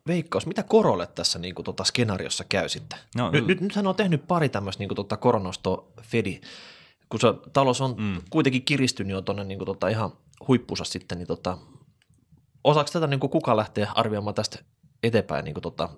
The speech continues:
Speaker 1: tavallaan sitten, että jos se niinku oikeasti syötetään vaan lisää rahaa sinne markkinoille, niin se voisi nostaa sitä korkoa sitten.
Speaker 2: Kyllä, kyllä.
Speaker 1: Mutta tota, tässä on nyt liian
Speaker 2: Oikeastaan
Speaker 1: monta
Speaker 2: nä-, oikeastaan näin päin, että, että tota, jos – taloudenpito on niin kuin löysissä kantimissa, eli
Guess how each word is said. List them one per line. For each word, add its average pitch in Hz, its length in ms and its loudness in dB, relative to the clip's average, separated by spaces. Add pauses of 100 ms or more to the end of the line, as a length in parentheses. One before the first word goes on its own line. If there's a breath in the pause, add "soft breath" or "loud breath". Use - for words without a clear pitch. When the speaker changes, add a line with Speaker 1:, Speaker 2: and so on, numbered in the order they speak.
(220)
Speaker 1:
tavallaan 139 340 4
sitten, 120 220 -4
että - 100 -6
jos 117 100 2
se 120 80 -4
niinku 117 200 2
oikeasti - 440 0
syötetään 117 440 2
vaan 117 140 4
lisää 123 300 4
rahaa 117 220 2
sinne 95 200 -6 (760 loud breath)
markkinoille, 120 520 2
niin 113 280 -6
se - 120 -2
voisi 151 220 6
nostaa 123 320 0
sitä - 120 -4
korkoa 80 420 -2
sitten. - 300 -6 (120)
Speaker 2:
Kyllä, 131 220 -2
kyllä. 104 240 -4 (160)
Speaker 1:
Mutta 110 260 0
tota, 110 380 4 (580)
tässä 135 200 4
on 151 40 4
nyt 151 80 0
liian 170 140 8
Speaker 2:
Oikeastaan 131 340 6
Speaker 1:
monta - 160 -4
Speaker 2:
nä-, 143 100 2
oikeastaan 127 380 0
näin 95 220 2
päin, 78 200 0
että, 80 220 -8
että 87 240 -6
tota, 92 380 0 (180)
jos – 120 500 -2 (160)
taloudenpito 92 880 0
on 92 260 -6 (120)
niin 92 200 -10
kuin 90 140 -4
löysissä 87 400 -2
kantimissa, 82 640 -6
eli - 180 -12